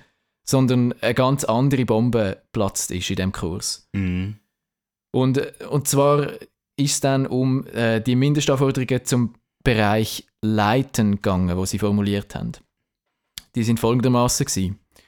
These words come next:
Speaker 1: Kann einen guten L S planen
Speaker 2: <laughs>
Speaker 1: und kann eine Aktivität gut anleiten.
Speaker 2: Traumhaft.
Speaker 1: Super, oder?
Speaker 2: Mhm.
Speaker 1: Also,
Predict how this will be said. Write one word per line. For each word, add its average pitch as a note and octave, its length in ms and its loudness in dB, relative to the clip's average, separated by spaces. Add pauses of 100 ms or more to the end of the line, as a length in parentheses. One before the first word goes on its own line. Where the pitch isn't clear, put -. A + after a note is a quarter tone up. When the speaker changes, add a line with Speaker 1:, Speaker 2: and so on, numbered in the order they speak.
(180)
Speaker 1:
Kann D3+ 400 2
einen B2+ 480 2
guten C3+ 400 0
L B2+ 220 0
S D3 220 0
planen C#3 840 2
Speaker 2:
<laughs> D3 600 -2
Speaker 1:
und - 520 -2
kann D3+ 440 4
eine C3 300 2
Aktivität C#3 1000 2
gut D3+ 440 0
anleiten. G#2 1040 0 (300)
Speaker 2:
Traumhaft. G2+ 640 -2
Speaker 1:
Super, C3 540 0
oder? G3+ 120 4 (240)
Speaker 2:
Mhm. C#3+ 180 2
Speaker 1:
Also, D#3 320 4